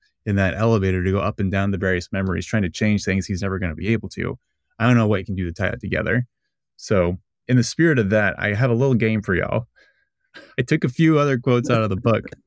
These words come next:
and I'd like y'all to get, try to guess which movie they're about to fully prove my point here.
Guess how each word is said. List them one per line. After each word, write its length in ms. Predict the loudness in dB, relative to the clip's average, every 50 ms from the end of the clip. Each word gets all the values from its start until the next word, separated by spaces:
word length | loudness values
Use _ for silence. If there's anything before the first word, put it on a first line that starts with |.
| _ -12 -12 -12 -12 _ _ _ _ _ _ _ _ _ _ -2
and 100 | 0 2
I'd 120 | 2 2
like 200 | 2 0 0 -2
y'all 140 | -2 -2 0
to 60 | 0
get, 300 | 0 0 -2 -4 -4 -4 -4
try 140 | -2 0
to 80 | 0 0
guess 320 | 2 0 0 0 0 0 -2
which 180 | -2 -2 0
movie 220 | 0 2 2 2 2
they're 140 | 2 0 0
about 320 | 0 -2 -2 -2 -2 -2
to 240 | -2 -2 -2 -2 -4 -6 _ 0
fully 260 | 2 2 2 2 0
prove 240 | 0 0 -2 -2 -2
my 100 | -4 -6
point 240 | -4 -4 -6 -4 -4
here. 140 | -6 -8 -10